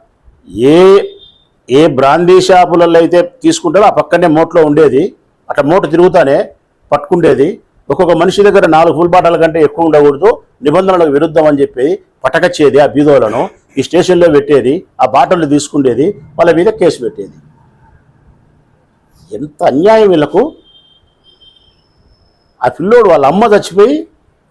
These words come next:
కర్మ చే-, కర్మలో ఉన్నాడు, కార్యక్రమం జరిపే దాంట్లో తల్లికి పిండం పెట్టేదో ఇంకోటో ఇంకోటో కార్యక్రమం ఉంది. నువ్వు పట్టకచ్చి పోలీస్ స్టేషన్లో పెట్టుకుంటే వాళ్ళ అమ్మకు ఎవరు పెట్టాలా కార్యక్రమం? ఆ దినం పెద్ద కర్మ ఎవరు చేయాలా? ఆ పిల్లోడు చెప్తున్నాడు, "నేను కనీసం ఆ,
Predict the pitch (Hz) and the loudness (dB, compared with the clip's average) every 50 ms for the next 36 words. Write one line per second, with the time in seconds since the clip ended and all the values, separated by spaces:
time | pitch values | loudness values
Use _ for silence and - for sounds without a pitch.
0 | _ _ - - 147 - 220 254 254 180 156 196 - - _ - - 151 165 190 | _ _ -6 -4 -4 0 0 0 0 0 0 -4 -4 -4 _ -12 -6 -6 -4 -2
1 | 220 247 254 233 214 185 190 180 165 131 110 - - - _ _ _ - - 151 | 0 2 2 2 2 2 2 2 2 0 -4 -6 -8 -14 _ _ _ -6 -2 -2
2 | 170 185 180 180 185 175 151 156 143 143 151 151 151 143 143 - 123 139 143 127 | -2 -2 -2 -2 -2 0 0 0 0 0 -2 -2 -2 -2 -4 -2 -2 -2 -2 -2
3 | 139 139 131 107 - - _ _ _ _ _ _ _ _ _ _ _ _ _ _ | 0 -2 -2 -2 -2 -6 _ _ _ _ _ _ _ _ _ _ _ _ _ _
4 | _ - 151 180 214 233 185 190 - - 202 190 202 214 196 185 - - 185 175 | _ -6 -4 -2 -2 -2 -2 -2 -2 0 0 0 0 0 0 0 -2 0 0 2
5 | 196 208 175 170 180 175 175 185 175 160 165 165 - 202 - 143 139 156 175 - | 2 2 2 2 0 0 0 0 2 2 2 2 2 0 0 0 0 0 -2 -2
6 | 180 165 143 123 139 190 185 202 151 - - _ _ _ _ _ _ _ _ - | -4 -4 -2 0 -2 0 2 0 0 -2 -6 _ _ _ _ _ _ _ _ -6
7 | 139 135 - 147 - 202 220 214 190 165 135 175 202 208 202 185 185 160 180 185 | -4 -2 -2 -4 -2 0 -2 0 0 0 2 2 2 2 2 2 0 0 2 0
8 | 175 170 165 151 156 196 220 226 180 151 151 160 190 208 226 156 143 165 214 262 | 0 0 0 0 0 0 2 2 2 2 2 2 0 0 -2 0 2 2 2 2
9 | 254 254 233 - 180 156 143 - - 147 151 147 - 156 139 131 110 95 - _ | 2 0 2 2 2 2 2 2 2 0 0 0 -2 -4 -4 -4 -4 -8 -16 _
10 | _ _ - 131 127 117 160 196 170 143 160 180 180 190 185 170 156 156 180 185 | _ _ -6 -6 -2 0 -2 -2 0 0 0 0 0 -2 -2 0 0 0 0 0
11 | 180 175 190 160 131 117 107 95 - - _ _ _ _ _ _ _ _ _ _ | 2 2 2 2 2 0 -2 -4 -8 -12 _ _ _ _ _ _ _ _ _ _
12 | _ _ _ _ _ _ _ _ _ _ - 139 - 170 208 240 - - 170 156 | _ _ _ _ _ _ _ _ _ _ -6 -4 -2 0 0 0 2 0 -2 -2
13 | - 202 190 185 170 143 113 98 - - 156 165 156 190 202 226 - 226 208 175 | 0 0 0 2 2 0 0 -2 -2 -2 -4 -2 0 -2 -2 0 0 0 0 0